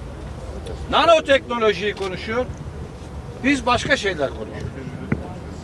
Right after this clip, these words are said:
Bakın değerli arkadaşlarım, Kayseri'de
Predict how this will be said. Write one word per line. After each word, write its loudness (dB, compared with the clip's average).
Bakın 4
değerli 10
arkadaşlarım, 2
Kayseri'de 4